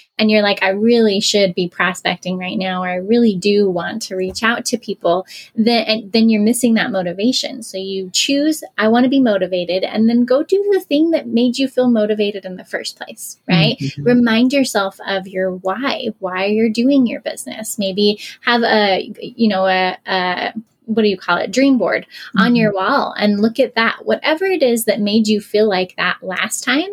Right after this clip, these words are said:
Speaker 1: go do that thing. But one of the things that I, I love to teach, um, is this concept of, think about when you're in a courtroom, and let's say that Satan is on one side and you're on the other. And what happens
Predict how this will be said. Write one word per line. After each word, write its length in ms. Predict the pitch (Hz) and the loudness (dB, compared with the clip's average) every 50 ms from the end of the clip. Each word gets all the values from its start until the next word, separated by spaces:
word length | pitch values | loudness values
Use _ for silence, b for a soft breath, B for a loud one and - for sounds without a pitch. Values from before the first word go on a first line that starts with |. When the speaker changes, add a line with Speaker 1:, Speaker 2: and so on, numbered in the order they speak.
| 427 _ _ _ _ _ - 208 185 | -12 _ _ _ _ _ -18 -10 -4
Speaker 1:
go 240 | - 214 226 233 247 | 0 2 2 4 2
do 220 | 214 214 226 208 | 2 2 2 2
that 260 | 190 185 185 - - - | 0 -2 -6 -10 -8 -4
thing. 400 | - 240 214 - - 233 226 - B B B B B | -2 -2 -2 -2 -4 -8 -10 -10 B B B B B
But 140 | 254 269 240 | -2 0 2
one 160 | 277 294 339 | 2 0 0
of 140 | 381 392 330 | 0 0 -2
the 120 | 277 277 | -2 0
things 320 | 277 254 247 240 240 240 233 | 0 2 2 2 2 2 2
that 100 | 220 208 | 0 0
I, 160 | 190 196 190 | 0 -2 -2
I 160 | 185 - 202 196 | -2 -2 -2 -4
love 460 | 190 202 202 226 226 233 240 226 226 | -4 -2 0 0 2 2 2 0 0
to 160 | - - 220 | -2 -2 -2
teach, 440 | 220 - 220 196 - - - - - - - | -2 -2 -4 -4 -4 -2 -2 -2 -2 -2 -2
um, 260 | 208 202 196 190 190 | -4 -4 -4 -4 -4
is 340 | - - 220 214 208 208 196 - 214 190 | -4 0 0 2 2 2 0 -2 -2 0
this 180 | 214 214 214 | 0 0 0
concept 520 | - - 254 269 311 - 311 302 311 - 240 | 0 0 0 2 2 2 0 -2 0 0 0
of, 180 | 226 214 214 B B B B B | 0 -2 -2 B B B B B
think 160 | - 330 392 - | -2 -2 0 0
about 380 | 427 440 392 349 277 - - 214 | 2 2 2 2 2 2 0 2
when 280 | 220 247 240 240 233 | 2 4 4 4 4
you're 500 | 233 233 226 226 220 220 214 208 190 - - - | 4 4 4 4 4 4 2 2 2 0 -2 0
in 160 | - 240 247 | 0 2 2
a 100 | 240 226 | 2 0
courtroom, 640 | 226 - - - 220 202 - - 185 185 214 202 | -2 -4 -2 -2 0 0 -2 -4 -6 -6 -8 -8
and 200 | - - 208 220 | -6 -2 0 2
let's 200 | 240 277 320 311 | 2 2 2 0
say 180 | - 330 330 311 | 2 2 2 2
that 300 | 262 220 208 214 208 - | 0 -2 -2 -2 -4 -2
Satan 380 | - - 262 254 240 240 247 247 | -2 0 0 0 2 2 2 2
is 120 | 233 220 | 2 2
on 220 | 226 208 208 208 | 2 0 0 -2
one 200 | 196 185 180 190 | -4 -4 -4 -4
side 300 | 208 - 196 190 190 190 | -4 -2 0 0 0 0
and 180 | 185 185 180 180 | 0 -2 -4 -4
you're 140 | 180 190 190 | -4 -4 -4
on 160 | 185 190 185 | -4 -4 -4
the 160 | 180 180 180 | -6 -6 -8
other. 320 | - - - - - - - B B B B B B B B B | -8 -8 -8 -8 -8 -10 -12 B B B B B B B B B
And 200 | 240 254 247 254 | 2 4 4 4
what 140 | 262 240 240 | 4 2 0
happens 640 | - - 349 440 508 - 392 349 262 247 247 233 | -2 -2 -2 -2 -2 0 0 2 4 4 4 2